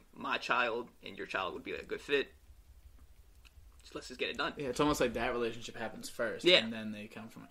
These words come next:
Speaker 2: Uh,
Speaker 1: It's
Speaker 2: it's funny 'cause that's kinda like, I mean, my family's a little different, like, but, like, I have, like, my both sides of my family, my mom's side and my dad's side. I know no, not a lot of people I don't, I know that are like this, but my mom's side and my dad's side are, like, tight.
Speaker 1: Tight, yeah.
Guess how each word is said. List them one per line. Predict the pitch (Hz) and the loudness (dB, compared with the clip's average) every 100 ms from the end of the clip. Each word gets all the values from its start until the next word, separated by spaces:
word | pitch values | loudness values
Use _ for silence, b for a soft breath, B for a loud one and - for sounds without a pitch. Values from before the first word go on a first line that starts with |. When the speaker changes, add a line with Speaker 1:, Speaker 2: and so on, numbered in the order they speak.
| B B | B B
Speaker 2:
Uh, | - 135 | 0 4
Speaker 1:
It's | 151 143 | 6 4
Speaker 2:
it's | - | 4
funny | 208 233 | 6 8
'cause | 208 165 | 8 8
that's | 170 - | 6 4
kinda | - 196 240 233 | 0 2 6 8
like, | 226 170 143 | 8 6 4
I | 156 | 2
mean, | 151 131 | 4 4
my | 131 | 2
family's | 139 170 160 135 | 2 0 0 0
a | |
little | 127 123 | 4 4
different, | 107 120 107 - - | 4 2 0 -4 -8
like, | 117 | -4
but, | 113 | -2
like, | 117 107 | -2 0
I | 123 131 | 2 2
have, | 131 131 120 | 4 4 4
like, | 113 110 | 2 0
my | 123 | 0
both | 127 135 | 2 2
sides | - 139 127 | 4 2 4
of | |
my | 127 | 0
family, | 123 120 120 | 0 0 0
my | |
mom's | 120 120 120 | 2 2 0
side | 127 123 | 0 0
and | 107 | 0
my | 110 | -4
dad's | 110 110 110 | -2 -2 0
side. | 123 110 | -2 0
I | |
know | 127 | 0
no, | 117 117 127 - | 0 0 0 -2
not | 107 127 127 147 | -2 6 8 10
a | |
lot | 151 | 10
of | |
people | 147 127 | 10 4
I | 110 110 | 2 0
don't, | 113 | -2
I | 117 | -4
know | 117 113 | -2 -4
that | 110 | -4
are | |
like | 110 107 - | -6 -8 -10
this, | 98 - - | -12 -12 -8
but | 113 | -4
my | 117 131 | 0 2
mom's | 131 139 135 | 4 2 4
side | 139 | 4
and | 123 | 4
my | 120 | 2
dad's | 117 123 120 | 2 0 2
side | 131 | 0
are, | 127 | 0
like, | 110 95 - - - | -2 -8 -14 -16 -6
tight. | - 117 | 0 4
Speaker 1:
Tight, | 131 147 - | 4 2 0
yeah. | 82 | -4